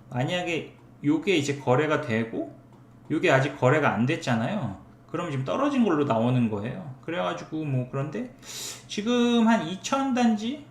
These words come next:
뭐 천 단지 천 단지, 이천, 이천 단지 뭐 이런 사이 플러스 알파 더 큰 대-, 대형 단지들은 지금 초급매가 거의 없어지고 있어요. 그래서 사실 이 부분은 제가 뭐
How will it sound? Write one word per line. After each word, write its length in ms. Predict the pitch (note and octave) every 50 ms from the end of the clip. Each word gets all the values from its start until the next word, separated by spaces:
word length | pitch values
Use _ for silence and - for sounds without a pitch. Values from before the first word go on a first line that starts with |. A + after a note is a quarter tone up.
| - -
뭐 180 | F#3+ E3 E3 -
천 220 | - B3+ C#4+ D4
단지 440 | C#4+ C4+ B3+ B3 A3+ B3+ D4 D4+ - - - - - - - - - - - - - - - - - - B3+
천 100 | C#4 C4+
단지, 540 | C#4+ C#4+ C#4+ C#4+ B3 C4+ B3+ B3 A#3+ A#3 A3 G#3+ - -
이천, 340 | E3 - - A3+ A3 G#3+ A3 -
이천 300 | E3 - - A#3 A3 G#3+
단지 200 | G#3+ G#3 G3+ G3+
뭐 120 | F3 D#3
이런 180 | D3+ D3+ E3 E3+
사이 500 | E3 - A#3+ A#3 A3+ G3+ G3 G3+ F#3 -
플러스 240 | - E3+ - - -
알파 380 | A#2 B2+ C#3 C3+ - E3+ D3+
더 220 | - B2+ B2+ - -
큰 200 | - C4 C#4 A#3+
대-, 360 | - - C3 C#3+ D3 D3 -
대형 420 | - C#3 C#3 E3 F#3+ G#3 G3+ F#3
단지들은 840 | - B2 A#2+ B2+ C3+ E3+ D#3+ D3+ C#3+ C3 B2+ C#3 D#3+ E3 C#3 A2+ - - - - - - - -
지금 160 | - C#3+ C#3
초급매가 640 | - - C4+ A3 - D3 D3 D3+ D#3+ D#3+ D#3+ D#3 D#3
거의 280 | - - C3 C3 C#3
없어지고 640 | C3 G#2+ G2+ - - - F#3 F#3 F3+ D3+ C3+ C3+ C3+
있어요. 540 | A2+ - - - A2 B2 - F3+ D#3+ C#3+ - - - - - - - - -
그래서 440 | D3 D3 C#3 - D3 C#3+ C#3+ - - - - - - - - - - - - - - - - - -
사실 320 | - F3 - - F3 D#3 C#3+
이 120 | D#3 D#3
부분은 920 | - - D3 D3 F3 F3+ F3 F3 F3 F3 F3 E3+ E3+ E3 E3 D#3+ D3+ - - - - - - - -
제가 480 | - C#3 C3 C3 C#3 C#3 C3+ C3+ C3+
뭐 440 | C3 B2 A#2 A#2 A#2 A#2 A#2 A2+ A#2+